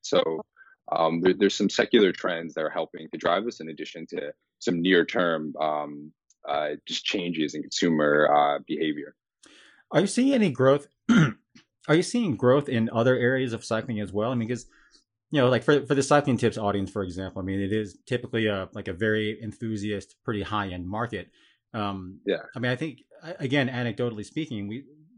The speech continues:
Speaker 2: people have certainly noticed the, the uptick in entry-level cycling, but are you seeing an uptick at the op-, opposite end of the scale as well?
Speaker 1: Yeah, we, so the, the, the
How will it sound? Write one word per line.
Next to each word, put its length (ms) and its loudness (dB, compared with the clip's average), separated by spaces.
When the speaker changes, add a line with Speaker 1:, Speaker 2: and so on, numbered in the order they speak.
Speaker 2:
people 240 -4
have 180 -4
certainly 300 -8
noticed 500 -10
the, 420 -10
the 200 -10
uptick 420 -8
in 320 -10
entry-level 500 -8
cycling, 460 -12
but 140 -12
are 100 -10
you 140 -8
seeing 420 -8
an 100 -10
uptick 400 -10
at 100 -8
the 100 -10
op-, 320 -14
opposite 380 -6
end 160 -10
of 40 -12
the 60 -16
scale 320 -8
as 100 -12
well? 360 -10
Speaker 1:
Yeah, 140 8
we, 380 2
so 420 4
the, 260 0
the, 400 -2
the 260 -10